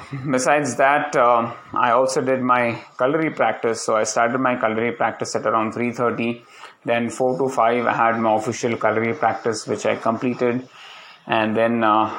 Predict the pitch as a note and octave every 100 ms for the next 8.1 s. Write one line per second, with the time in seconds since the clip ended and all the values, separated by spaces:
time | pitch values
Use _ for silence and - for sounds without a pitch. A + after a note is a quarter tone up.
0 | - - A2 G#2 G#2+ G#2+ G#2 _ _ -
1 | A#2 - A#2 C3 A#2+ A#2+ A2 - A#2 G#2+
2 | - A2 G#2+ - A2 G#2+ - A2 - G#2+
3 | G2+ G#2+ A2 G#2 G2+ G2+ G2+ - _ -
4 | - - G2+ G#2 A2 A2 G#2+ G#2 G2+ G2
5 | - G#2 - - - - - C#3+ C3+ C#3+
6 | - E3 D3+ D3+ D3 - - C3+ C3+ A#2+
7 | C3+ C#3 C3 A2 C#3+ B2+ A#2 A2+ B2 B2